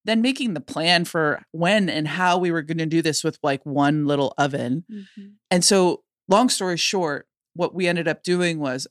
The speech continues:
Speaker 1: "Okay, it's still important to me to cook the turkey." So I get a pre-cooked turkey and then I, you know, zhuzh it up in the way that I like to, put some butter and cook it.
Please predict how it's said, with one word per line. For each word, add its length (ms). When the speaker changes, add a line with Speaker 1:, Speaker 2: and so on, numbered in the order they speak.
Speaker 1:
"Okay, 440
it's 180
still 300
important 440
to 80
me 380
to 140
cook 440
the 100
turkey." 540
So 420
I 100
get 140
a 40
pre-cooked 600
turkey 540
and 120
then 140
I, 200
you 100
know, 140
zhuzh 380
it 100
up 260
in 60
the 80
way 160
that 120
I 100
like 280
to, 200
put 180
some 200
butter 480
and 240
cook 220
it. 220